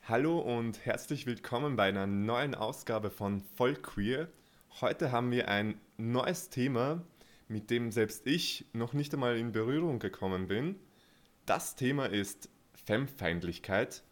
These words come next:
also die Nichtakzeptanz von femininem Auftreten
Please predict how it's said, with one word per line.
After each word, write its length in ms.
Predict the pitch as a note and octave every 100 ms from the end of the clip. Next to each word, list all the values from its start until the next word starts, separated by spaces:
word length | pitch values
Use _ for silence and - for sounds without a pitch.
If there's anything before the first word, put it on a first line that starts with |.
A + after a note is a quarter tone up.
| - - -
also 280 | - F2+ G#2+
die 260 | G2+ G2+ G2
Nichtakzeptanz 1200 | G#2 A#2+ C#3+ - - - - - G#2+ C3+ - -
von 420 | G#2 G2 G2 G2 -
femininem 600 | A2+ B2+ A2 G#2+ F#2+ F2 -
Auftreten 880 | G#2+ - - G#2+ G2+ G#2 G2+ G2